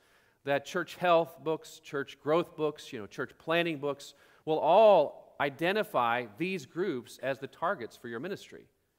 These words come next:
because they're so easily evident as you look at the lives of people.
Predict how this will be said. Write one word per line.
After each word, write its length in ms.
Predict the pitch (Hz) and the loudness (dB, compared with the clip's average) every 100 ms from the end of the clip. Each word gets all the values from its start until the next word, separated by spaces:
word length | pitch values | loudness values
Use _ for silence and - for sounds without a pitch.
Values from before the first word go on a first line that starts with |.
| _ | _
because 180 | 135 139 | -12 -8
they're 120 | 147 | -8
so 340 | - 185 170 147 | -6 -4 -4 -4
easily 540 | 165 190 151 127 123 - _ - | -8 -8 -6 -6 -6 -10 _ -6
evident 360 | 196 - - _ _ _ _ _ - | -6 -6 -16 _ _ _ _ _ -12
as 160 | 117 127 | -10 -6
you 60 | |
look 180 | 123 127 | -6 -6
at 80 | 117 | -8
the 100 | 104 | -10
lives 380 | 92 90 98 110 | -8 -8 -10 -14
of 100 | - | -14
people. 340 | 165 - - | -16 -16 -20